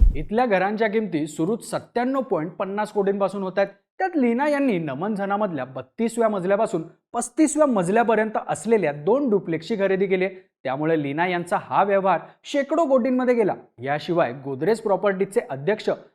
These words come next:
आदी गोदरेज यांची मुलगी तान्या दुबाश यांनी या ठिकाणी दोनशे पंचवीस कोटींच्या डुप्लेक्स फ्लॅटची खरेदी केली आहे. बार्नसले फुटबॉल क्लबचे चेअरमन नीरव पारेख आणि त्यांची आई कल्पना पारेख यांनीही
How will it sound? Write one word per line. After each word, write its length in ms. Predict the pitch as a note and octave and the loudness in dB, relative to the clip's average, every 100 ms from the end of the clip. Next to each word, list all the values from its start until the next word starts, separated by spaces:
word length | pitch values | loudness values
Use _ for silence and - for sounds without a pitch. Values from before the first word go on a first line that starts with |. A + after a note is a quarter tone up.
| - | -8
आदी 280 | A#3 B3+ E4 | -4 -2 2
गोदरेज 480 | B3+ G#3+ G3 A#2+ A#2+ | 4 4 4 0 -4
यांची 280 | C#3+ C#3+ E3+ | -8 -6 -4
मुलगी 300 | F3+ A3+ F#3 F#3 - - | -2 0 0 -4 -10 -2
तान्या 320 | A#3+ A#3 D4 | 0 0 0
दुबाश 420 | C#4 G#3+ F#3 B2+ - B2+ | 0 2 2 0 -6 -8
यांनी 340 | C3+ C#3+ F#3 | -4 -2 -2
या 100 | F#3+ | 0
ठिकाणी 360 | F#3 G3 F3+ D#3 | 0 0 0 -2
दोनशे 400 | D3+ D3 C#3+ A3+ | -6 -6 -4 -6
पंचवीस 460 | A3+ F3 E3 C4+ - | -4 -6 -4 -6 0
कोटींच्या 460 | G#3+ F#3 A3+ F3 E3+ - _ G3+ | 0 0 0 -2 -4 -8 _ 2
डुप्लेक्स 420 | B3 C4+ D4+ D4+ | 2 2 -2 0
फ्लॅटची 340 | A#3+ G3 - | 2 2 0
खरेदी 260 | G#3 G3+ G3+ | 2 2 2
केली 180 | G3 G3 | 2 0
आहे. 140 | G#3+ - - - | -2 -8 -16 -4
बार्नसले 500 | A#2+ C#3 D#3+ D#3+ F3 | -2 0 -2 -2 -2
फुटबॉल 380 | F3 E3 E3+ F3+ | -2 -2 0 0
क्लबचे 360 | F#3+ G3 G#3+ | 2 0 0
चेअरमन 560 | G#3 - E3+ G#3+ E3 D#3 | -4 -2 -2 0 -2 -2
नीरव 280 | D#3+ G3 C4 | 0 2 2
पारेख 320 | A#3+ G3+ D#3+ - - - | 4 4 4 -2 -12 -8
आणि 180 | D#4 E4+ | -2 0
त्यांची 280 | C#4+ B3+ | 0 0
आई 240 | D4+ F3+ G#3+ - | 0 0 -2 0
कल्पना 360 | D#3+ D3 A#3 A#3+ | 0 0 0 2
पारेख 380 | A#3 E3 A2+ A#2+ | 2 0 -2 -6
यांनीही 440 | C3+ F#3 G3+ F3 | -4 -2 -2 -4